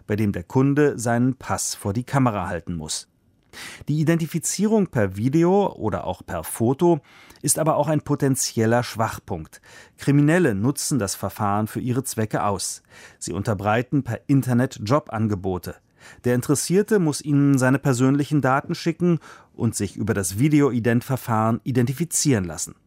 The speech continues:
Dazu muss er sich die App von N sechsundzwanzig herunterladen. In Wirklichkeit aber betreiben die Täter mit dem neu eröffneten Konto Geldwäschegeschäfte oder betrügerische Verkäufe per eBay.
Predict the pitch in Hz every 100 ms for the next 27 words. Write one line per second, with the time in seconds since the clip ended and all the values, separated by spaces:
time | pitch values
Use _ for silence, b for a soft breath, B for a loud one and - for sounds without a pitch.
0 | _ _ B B B - 143 147 165 147
1 | 135 143 123 127 127 - 127 - - 143
2 | - 131 120 98 101 - 127 - 98 87
3 | 98 - 117 139 135 98 78 76 71 _
4 | _ _ _ _ - B B B 139 135
5 | 214 160 117 - 87 80 - 92 98 98
6 | - 123 143 139 131 135 139 160 131 104
7 | - 98 90 98 117 104 90 117 127 113
8 | 110 - 123 117 131 113 120 135 123 123
9 | 123 120 - 120 - 123 113 B B -
10 | 131 127 110 143 - 131 117 107 - 127
11 | 139 - 113 98 - 101 - 131 - 131
12 | 98 80 60